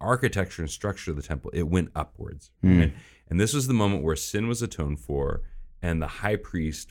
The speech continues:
Speaker 1: for all the people, highest office in all of the land and all of Israel, they would – atone for the sin of the people, and they would go into the presence of God.
Speaker 2: Mm.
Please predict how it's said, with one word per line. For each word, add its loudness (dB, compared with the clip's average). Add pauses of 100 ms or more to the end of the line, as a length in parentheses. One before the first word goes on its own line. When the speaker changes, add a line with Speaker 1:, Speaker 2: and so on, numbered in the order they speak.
Speaker 1:
for -8
all 0
the -4
people, -8
highest -6
office -8
in -6
all -2
of -8
the -8
land -4
and -6
all -6
of -8
Israel, -6 (340)
they 2
would – 2 (920)
atone -2
for -6
the -2
sin -4
of 0
the -2
people, -6
and -6
they -2
would -4
go 0
into -6
the -6
presence -10
of 2
God. 6
Speaker 2:
Mm. 4